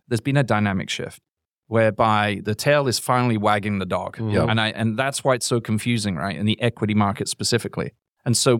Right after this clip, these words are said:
Speaker 1: we've got this self-reinforcing bubble. The equity markets were businesses, and we financialized them. We created derivatives on top
Speaker 2: Right.
Speaker 1: of them, when we pour gasoline on top of that 'cause we've got sovereign printing money that feeds into that. And so what we've done is we've created this bubble, this echo chamber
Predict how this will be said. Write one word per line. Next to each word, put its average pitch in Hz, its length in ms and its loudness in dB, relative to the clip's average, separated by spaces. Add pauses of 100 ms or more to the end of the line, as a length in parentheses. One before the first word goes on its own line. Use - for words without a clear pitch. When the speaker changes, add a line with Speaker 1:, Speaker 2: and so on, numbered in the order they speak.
Speaker 1:
we've 123 100 0
got 143 120 0
this 123 100 -2
self-reinforcing 139 960 -2
bubble. 98 300 -2
The 143 100 2
equity 214 240 -2
markets 135 400 -2
were 104 80 -2
businesses, 98 680 -4 (280)
and 113 80 -2
we 113 60 4
financialized 117 800 0
them. 107 220 -2
We 113 340 0
created 110 320 0
derivatives 120 440 2
on 107 120 0
top 117 160 2
Speaker 2:
Right. 107 60 4
Speaker 1:
of 104 60 4
them, 113 80 0
when 107 120 -2
we 107 80 -4
pour 120 240 0
gasoline 123 560 -2
on 104 80 -2
top 101 160 -2
of 107 60 -2
that 98 120 -2
'cause 98 120 -8
we've 98 100 -6
got - 100 -6
sovereign 113 520 2
printing 110 360 -2
money 101 180 2
that 92 120 -2 (240)
feeds 101 240 -4
into 98 220 -4
that. 98 180 -4 (320)
And 110 80 -8
so - 100 -4
what 185 120 2
we've 170 140 -2
done 123 180 0
is 104 160 -8
we've 113 180 -2
created 143 380 2
this 107 140 0 (260)
bubble, 143 260 2
this 101 220 -4
echo 139 300 0
chamber 95 420 -6